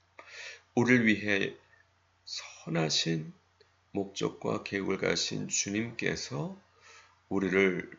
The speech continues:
붙들어 주시고 주님의 선하신 목적과 계획대로 우리의 힘이 아니라 우리의 어떤 노력이나 공로가 아니라 주님께서 인도하십니다. 이 진리를 알 때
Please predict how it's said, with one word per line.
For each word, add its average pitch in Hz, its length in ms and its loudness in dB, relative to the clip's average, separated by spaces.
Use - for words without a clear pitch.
붙들어 110 720 4
주시고 143 760 -4
주님의 95 440 -2
선하신 135 960 -4
목적과 98 840 -2
계획대로 87 920 -4
우리의 120 300 4
힘이 170 340 -2
아니라 - 340 -8
우리의 110 320 6
어떤 110 380 4
노력이나 95 440 2
공로가 92 500 -4
아니라 127 360 -4
주님께서 143 1080 -6
인도하십니다. 110 760 -4
이 185 220 4
진리를 123 500 2
알 80 300 -2
때 170 300 -2